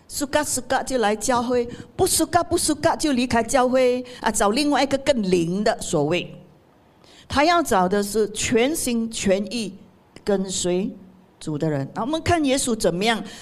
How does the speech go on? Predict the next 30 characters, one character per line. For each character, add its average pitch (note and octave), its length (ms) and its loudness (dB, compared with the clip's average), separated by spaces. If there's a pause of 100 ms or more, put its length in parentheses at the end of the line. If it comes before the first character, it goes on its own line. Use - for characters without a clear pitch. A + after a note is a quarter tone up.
(100)
他 D4+ 140 2
的 D#4 160 2
门 A3 340 2
训 D#4 240 2
的 A#3+ 80 2
方 G#3 240 0
法， G3+ 140 -2
我 G3+ 180 2
简 E3 320 -2
单 F3 160 0
的 F3+ 120 -2
讲， C#3+ 240 -8 (600)
他 - 120 -8
在 F#4+ 280 2
耶 D4+ 160 2
稣 E4 160 -2
的 D4+ 140 2
这 D4+ 120 -6
个 D4 100 2
门 A3 280 2
训 C#4 280 0
方 G3+ 240 -2
法 F#3 160 0
里 E3+ 160 -4
面 G3 240 0
呢， F3 200 -2 (600)
come A3 240 -4
on, G#3+ 100 -12 (120)
the E3+ 80 -8
slide， G3+ 340 -4